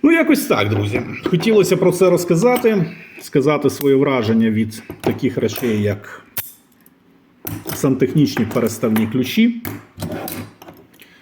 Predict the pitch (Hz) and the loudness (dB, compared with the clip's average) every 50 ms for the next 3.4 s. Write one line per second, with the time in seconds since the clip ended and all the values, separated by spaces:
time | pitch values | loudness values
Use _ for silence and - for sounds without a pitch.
0 | _ _ _ _ _ _ _ - 135 123 127 143 156 156 208 240 254 247 226 190 | _ _ _ _ _ _ _ -2 0 2 2 4 4 4 4 4 4 4 4 4
1 | 156 - - 151 - - 156 127 - 165 175 190 180 185 - - 156 147 143 139 | 4 2 0 -2 -2 -2 -2 0 2 4 4 4 4 2 0 0 2 4 4 4
2 | 135 135 120 - - 131 123 117 117 120 120 120 127 135 143 143 143 139 135 127 | 4 4 2 0 -2 0 2 4 4 4 4 4 4 2 2 2 2 2 2 2
3 | 127 123 123 120 117 113 110 | 2 2 0 0 0 -2 -2